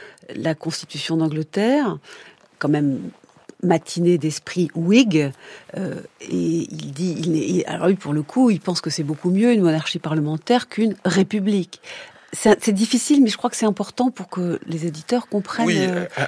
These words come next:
Speaker 2: alors,
Speaker 1: aussi
Speaker 2: je,
Speaker 1: les questions qu'on se pose quand
Speaker 2: je,
Speaker 1: on
Speaker 2: je
Speaker 1: traduit.
Speaker 2: pense que c'est, c'est une question qui est un tout petit peu secondaire quand même, parce que l'i-, l'idée de Locke, c'est que nous avons besoin d'un pouvoir commun. S-,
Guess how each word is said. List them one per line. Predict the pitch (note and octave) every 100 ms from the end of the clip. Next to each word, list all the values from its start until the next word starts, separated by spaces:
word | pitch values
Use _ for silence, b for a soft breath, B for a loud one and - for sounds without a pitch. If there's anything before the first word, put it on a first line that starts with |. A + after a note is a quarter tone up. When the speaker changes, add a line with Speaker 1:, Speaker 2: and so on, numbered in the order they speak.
| -
Speaker 2:
alors, | A#2+ F2
Speaker 1:
aussi | G3+ C4
Speaker 2:
je, |
Speaker 1:
les | G#3+
questions | A3+ G#3+ A#3+
qu'on | G3+
se | -
pose | A3+ G#3+ -
quand | D#3+
Speaker 2:
je, |
Speaker 1:
on | D#3
Speaker 2:
je |
Speaker 1:
traduit. | - D3+
Speaker 2:
pense | F#3+
que | F3+
c'est, | - -
c'est | - C#3+
une | A#3+
question | D3+ G3+
qui | C3+
est | A2
un | G2 -
tout | -
petit | - F#3
peu | G3
secondaire | E3+ D3+ B2 A2+ G2 -
quand | F#2+
même, | E2
parce | G2 F#2 -
que | G#2 - B B B -
l'i-, | A2+ -
l'idée | A#2+ D3+ D3+
de | C#3+
Locke, | G#3+ -
c'est | A2+
que | - A2
nous | A#2 G#2+
avons | G#2+ A2+
besoin | G#2+ A2 A#2+ D3+ F#3 -
d'un | B2 A2
pouvoir | - - D3+ C3+ D3+ -
commun. | - G#2+ F2 - B B B B B B _
S-, | -